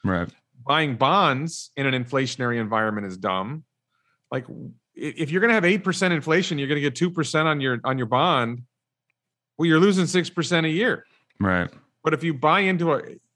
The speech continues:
Speaker 2: when you're in an economic crisis, which we arguably are in, at least a mild economic crisis, you want assets that are profitable, growing, and that have demonstrated that they perform well in a crisis.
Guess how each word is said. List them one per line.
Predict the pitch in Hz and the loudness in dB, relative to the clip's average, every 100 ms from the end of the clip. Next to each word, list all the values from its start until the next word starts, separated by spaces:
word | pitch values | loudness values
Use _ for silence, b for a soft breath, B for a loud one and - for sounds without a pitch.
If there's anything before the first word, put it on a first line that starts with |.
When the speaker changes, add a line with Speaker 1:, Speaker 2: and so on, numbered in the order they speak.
| _ _ _ _ | _ _ _ _
Speaker 2:
when | - 131 160 | -10 0 2
you're | 165 175 | 4 4
in | 220 | 4
an | 180 | 2
economic | 175 165 160 147 | 2 0 0 -2
crisis, | 120 131 113 - 107 - | -2 -2 -2 -6 -10 -6
which | 120 - | -8 -6
we | 127 123 | -6 -2
arguably | 120 135 131 131 123 | 2 0 -2 -4 0
are | 113 113 | 0 0
in, | 117 | -2
at | 110 104 | -4 -4
least | 127 123 | -6 -4
a | |
mild | 110 113 117 107 | -2 0 0 0
economic | 104 110 101 98 | -2 -2 -4 -6
crisis, | - 98 92 87 87 - _ b b b b b b _ _ | -4 -4 -4 -10 -18 -20 _ b b b b b b _ _
you | 123 139 | -6 -4
want | 139 151 175 | 0 0 2
assets | 147 156 - 139 - | 0 -2 -2 -4 -2
that | 123 | -2
are | 113 | -2
profitable, | 107 113 117 151 147 160 170 151 110 | -2 0 0 -2 -2 -2 -2 -6 -12
growing, | 107 127 123 117 120 135 127 _ _ _ _ | -2 0 2 0 -2 -8 -14 _ _ _ _
and | 123 123 | -4 -2
that | 131 | 0
have | 120 | 0
demonstrated | 127 147 175 - 151 135 127 | 0 2 0 0 0 0 0
that | 131 | 0
they | 131 | -2
perform | 135 127 143 139 | -2 -4 -2 0
well | 135 135 | 0 0
in | |
a | 123 | 0
crisis. | 151 180 190 - - - | 0 0 -2 -12 -20 -20